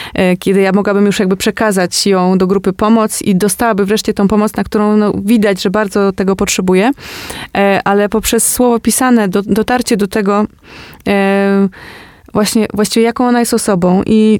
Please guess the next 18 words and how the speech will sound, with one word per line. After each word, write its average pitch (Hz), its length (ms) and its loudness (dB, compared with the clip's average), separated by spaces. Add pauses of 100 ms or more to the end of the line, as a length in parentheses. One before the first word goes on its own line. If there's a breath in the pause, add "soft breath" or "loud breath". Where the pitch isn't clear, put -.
czego 269 240 0
ona 269 160 2
potrzebuje, 254 400 0
bo 208 80 0
ona 233 140 2
sama 302 260 0
często 196 320 0
nie 185 200 4
wie. 170 200 0 (400 loud breath)
E, 196 240 0
dla 214 140 2
mnie 262 140 4
chyba 240 160 2
to 262 120 0
jest 247 140 0
najtrudniejsze, 220 760 2
że, 202 560 0
e, 196 480 2